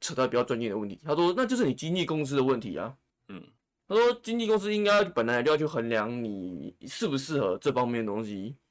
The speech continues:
Speaker 2: 有没有这个能力啦？
Speaker 1: 对。那如果他觉得有适合的话，那，那应该要先由经纪公司去跟对方公司做洽谈、做协调，等一切确定以后再来跟你这个本人去做最后的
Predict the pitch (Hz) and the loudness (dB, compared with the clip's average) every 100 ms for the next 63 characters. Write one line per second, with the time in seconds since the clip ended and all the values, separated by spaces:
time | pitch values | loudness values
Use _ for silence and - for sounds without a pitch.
0 | 101 101 101 117 104 101 104 95 87 82 | -12 -10 -6 -6 -6 -6 -6 -6 -6 -8
1 | 85 85 - - - 143 117 104 113 - | -10 -12 -12 -14 0 4 6 4 0 -10
2 | _ _ _ - - 233 185 175 208 170 | _ _ _ -2 2 4 6 4 4 4
3 | 156 127 - 202 123 135 151 180 165 196 | 4 2 2 2 4 6 6 4 0 2
4 | 175 156 180 185 175 175 190 180 175 135 | 2 2 0 2 4 4 2 2 2 4
5 | 120 131 _ _ _ 185 196 185 175 160 | 4 2 _ _ _ -2 0 4 2 2
6 | 170 170 165 151 143 135 135 131 127 127 | 2 2 2 4 4 4 4 0 0 0
7 | 143 123 120 101 117 _ _ _ - 247 | 2 4 4 4 0 _ _ _ -2 2
8 | 110 120 107 107 139 117 104 - - 110 | 2 0 -4 0 2 4 2 -2 -6 -6
9 | 104 156 85 113 - _ - 135 135 180 | -4 -4 -6 -6 -14 _ -2 0 2 0
10 | 165 - 165 160 135 135 131 151 120 110 | 2 2 2 4 2 2 4 4 4 4
11 | 127 - _ _ _ _ _ - 135 139 | 2 -6 _ _ _ _ _ 2 2 2
12 | 120 113 123 120 107 - 117 107 95 101 | 0 0 2 6 4 4 0 0 -2 -4
13 | 131 - _ - 151 147 131 117 - 151 | -8 -10 _ -8 -2 2 4 2 0 0
14 | 135 135 110 98 - | 2 2 2 0 -4